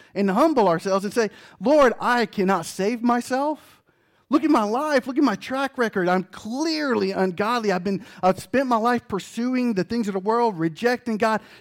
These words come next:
Clearly, I can't get there on my own. And I want to go to heaven, but that's a perfect place. I can't get there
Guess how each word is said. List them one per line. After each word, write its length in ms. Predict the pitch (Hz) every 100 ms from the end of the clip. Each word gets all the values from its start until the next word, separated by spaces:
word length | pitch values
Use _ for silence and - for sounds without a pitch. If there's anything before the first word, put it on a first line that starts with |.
| _
Clearly, 680 | - 226 285 339 330 247 190
I 160 | 190 190
can't 300 | - 220 185
get 220 | 190 165
there 140 | 185
on 100 | 180
my 120 | 180 170
own. 140 | 208
And 120 | 196
I 60 | 165
want 160 | 185 220
to 40 |
go 120 | 214
to 80 | 208
heaven, 260 | 226 220 180
but 100 | 165
that's 200 | 180 170
a 20 |
perfect 360 | 220 214 196
place. 180 | 208 220
I 80 | 175
can't 260 | - 208 170
get 260 | 226 226
there 220 | 214 196